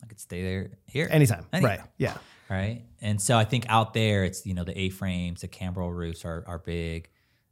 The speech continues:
Speaker 1: Um, you know, the hot tubs
Speaker 2: Yep.
Speaker 1: is a must if you're gonna go.
Speaker 2: Oh, you have to have a pool there,
Speaker 1: Yeah.
Speaker 2: right? In,
Speaker 1: Yeah.
Speaker 2: in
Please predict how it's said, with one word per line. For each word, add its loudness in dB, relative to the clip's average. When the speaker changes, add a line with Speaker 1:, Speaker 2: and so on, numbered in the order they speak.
Speaker 1:
Um, -10
you -6
know, -6
the -10
hot -4
tubs -2
Speaker 2:
Yep. 2
Speaker 1:
is -6
a -4
must -2
if -8
you're -8
gonna -2
go. -2
Speaker 2:
Oh, 2
you 4
have 2
to 0
have -2
a -10
pool 4
there, -4
Speaker 1:
Yeah. -6
Speaker 2:
right? -4
In, 0
Speaker 1:
Yeah. 0
Speaker 2:
in 0